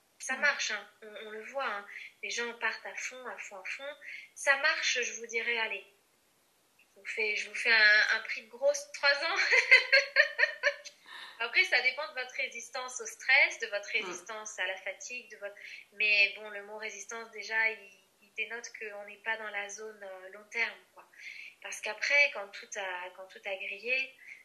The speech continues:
Speaker 1: euh, que ce soit burn-out ou bore-out, que ce soit une perte de sens ou
Speaker 2: Mm.
Speaker 1: une perte de, enfin, de, un surmenage,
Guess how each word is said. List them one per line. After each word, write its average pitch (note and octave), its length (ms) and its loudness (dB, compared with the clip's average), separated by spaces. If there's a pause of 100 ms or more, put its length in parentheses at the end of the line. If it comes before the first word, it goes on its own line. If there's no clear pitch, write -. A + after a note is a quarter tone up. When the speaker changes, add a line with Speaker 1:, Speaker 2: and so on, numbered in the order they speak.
Speaker 1:
euh, - 80 -4
que - 80 -6
ce A3 100 -4
soit A3 240 -6
burn-out A#3 600 -6
ou F#3 80 -18
bore-out, A3 440 -10
que - 60 -12
ce G3+ 160 -12
soit G3+ 160 -8
une F#3+ 100 -12
perte A3 340 -8
de G#3 100 -14
sens - 580 -12
ou A#3 140 -12
Speaker 2:
Mm. G3+ 40 -10
Speaker 1:
une G3+ 160 -14
perte - 320 -8 (100)
de, F#3 320 -20 (440)
enfin, F3+ 180 -10
de, F#3 60 -10
un - 600 -12
surmenage, G#3 800 -6